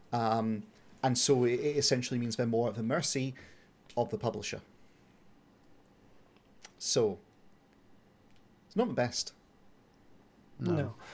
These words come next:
Speaker 3: I, I, I like to look at, um, Spotify, for example,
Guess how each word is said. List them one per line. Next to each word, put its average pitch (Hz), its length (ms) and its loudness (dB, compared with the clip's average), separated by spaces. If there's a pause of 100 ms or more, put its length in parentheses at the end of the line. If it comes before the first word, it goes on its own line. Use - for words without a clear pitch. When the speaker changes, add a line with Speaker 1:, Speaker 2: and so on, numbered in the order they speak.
(240)
Speaker 3:
I, 185 380 6
I, 202 280 6 (1300)
I 185 100 12
like 214 200 10
to - 140 2
look 196 160 6
at, - 360 0
um, 147 460 4
Spotify, 139 680 6
for - 160 0
example, 123 640 -2